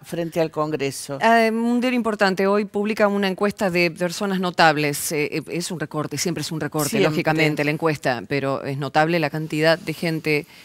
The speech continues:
Speaker 2: Eh, conocida, actores, eh, directores, eh, no solamente del ámbito de la cultura, sino del pensamiento, que están a favor de la despenalización. ¿Te llamó la atención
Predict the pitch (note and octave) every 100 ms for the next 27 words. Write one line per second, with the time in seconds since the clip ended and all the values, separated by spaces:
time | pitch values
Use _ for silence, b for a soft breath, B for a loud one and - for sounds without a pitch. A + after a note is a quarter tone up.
0 | B - C#3 C3 - - - - - -
1 | - - C3+ B2+ - A#3 F#3+ E3 - G3
2 | F#3 E3 D#3 D3 C#3+ D3 C#3 C3+ - G3
3 | F3+ D#3+ D3+ C#3+ C#3 C#3+ C#3 C3+ B2+ B
4 | B B D3+ D3 D3 C#3 D3+ D3 D3 D3
5 | C3+ C3+ C#3+ D3+ F#3+ D#3+ D3+ C#3+ C#3+ C#3+
6 | C#3 D#3 D3+ C#3+ C#3+ E3+ E3 - C3 C3
7 | B2+ A#2 - C3+ B2 B2+ - B2+ A2+ A#2+
8 | - G2+ G#2+ E3+ G3 D4+ A#3+ C#3 C#3 C#3
9 | A3+ B3